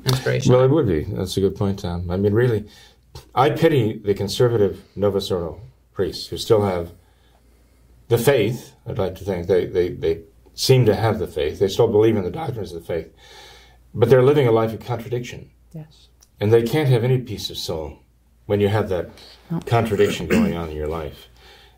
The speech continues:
Speaker 2: And this gentleman, if he, if he would just break free from the Novus Ordo, he doesn't have to decide that Francis is not a true pope.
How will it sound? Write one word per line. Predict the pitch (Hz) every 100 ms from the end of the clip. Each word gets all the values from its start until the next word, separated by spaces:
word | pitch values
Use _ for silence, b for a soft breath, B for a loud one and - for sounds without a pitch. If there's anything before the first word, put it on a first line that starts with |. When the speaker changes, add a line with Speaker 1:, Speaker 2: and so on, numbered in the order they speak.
| -
Speaker 2:
And | 107 104
this | 127 127
gentleman, | 127 107 104 101
if | 92
he, | 101 98 98
if |
he | 101 101
would | 104
just | 104 104 - - - -
break | 92 113 107
free | - 120 117
from | 107
the | 92
Novus | 92 87 87
Ordo, | 110 95 85 b b b b b b b b
he | - 349 156
doesn't | 180 180 143
have | 131 127 131 127 -
to | - 87 78 - - -
decide | 98 - 107 101 95 90 85 -
that | 87 82
Francis | 101 92 90 87 -
is | 85 80
not | 82 78
a |
true | 76 -
pope. | - 90 - -